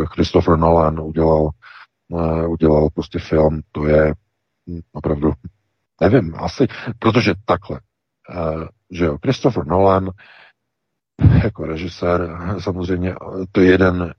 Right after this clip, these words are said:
hm, eh, z hlavních, eh, zlatých mazlíčků globalistů.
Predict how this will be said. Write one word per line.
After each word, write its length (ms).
hm, 440
eh, 1400
z 160
hlavních, 920
eh, 300
zlatých 680
mazlíčků 640
globalistů. 600